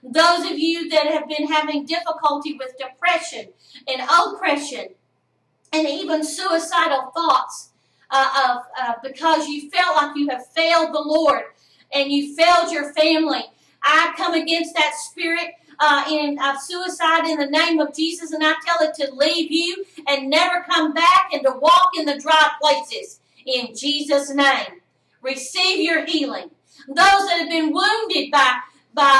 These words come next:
other brothers and sisters of Christ, I ask God to bind up your wounds and to have compassion and mercy,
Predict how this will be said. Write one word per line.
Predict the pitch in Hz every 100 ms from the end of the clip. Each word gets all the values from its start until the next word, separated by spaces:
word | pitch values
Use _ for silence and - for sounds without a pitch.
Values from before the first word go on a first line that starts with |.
| 311 370
other | 403 480
brothers | 381 392 381 -
and | 339 339
sisters | 403 - 359 330
of | 311 -
Christ, | 370 349 285 - - _ 302 -
I | 359 359 339
ask | -
God | 320 370 381 -
to | 294
bind | - 339 392 381
up | 359 -
your | 330 320
wounds | 320 370 370 311 277 - - -
and | 349
to | 339
have | 339 359 370 330
compassion | 302 302 370 403 - 359
and | 330 320 311
mercy, | 403 - - 277 254